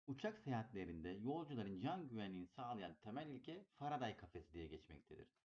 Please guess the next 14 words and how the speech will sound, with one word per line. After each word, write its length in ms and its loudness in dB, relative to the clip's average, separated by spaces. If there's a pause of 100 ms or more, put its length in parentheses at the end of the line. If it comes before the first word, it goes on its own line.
(240)
Faraday 400 2
kafesi 340 -4
güçlü 320 0
elektrik 520 0
ve 60 0
manyetik 580 2
alandan 440 2
iç 220 -6
hacmini 360 -2
koruyan 340 -2
kapalı 360 -2
bir 140 -2 (300)
iletken 600 2 (100)
kabuktur. 480 0